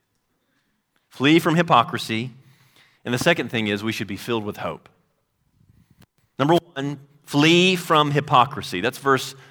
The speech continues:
verses thirty-eight through forty. And number two, we should be filled with hope. That's verses forty-one through forty-four. Let's look at point one now, flee from hypocrisy.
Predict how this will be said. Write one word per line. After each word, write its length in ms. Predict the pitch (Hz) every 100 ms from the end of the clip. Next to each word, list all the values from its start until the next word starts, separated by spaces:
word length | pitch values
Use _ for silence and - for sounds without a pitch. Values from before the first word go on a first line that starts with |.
| _
verses 320 | 143 127 117
thirty-eight 640 | - 147 147 135 127 123 - - _
through 160 | - 127
forty. 440 | 127 107 87 - - _ _ _ _ _ _ _ _ _ _ _ -
And 100 | 127
number 240 | 131 120
two, 680 | 123 - 151 113 98 101 117 - _ _ _
we 100 | 131
should 140 | 127 117
be 120 | 107
filled 440 | - 147 117 95
with 160 | 90 92
hope. 320 | 113 85 - _ _ _ _ _ _ _ _ _ _
That's 120 | 127 123
verses 440 | 143 131 113 -
forty-one 960 | - - 147 135 117 117 117 95 90 92 _ _ _
through 480 | 127 131 110 101 -
forty-four. 1200 | - 135 127 107 98 - - - 104 78 78 - _ _ _ _ _ _ _ _ _ _ -
Let's 100 | -
look 60 |
at 80 | 165
point 180 | 170 131
one 200 | 139 120
now, 260 | 127 104 -
flee 420 | - 156 165 139
from 220 | - 117
hypocrisy. 840 | 113 - 131 113 - - - 151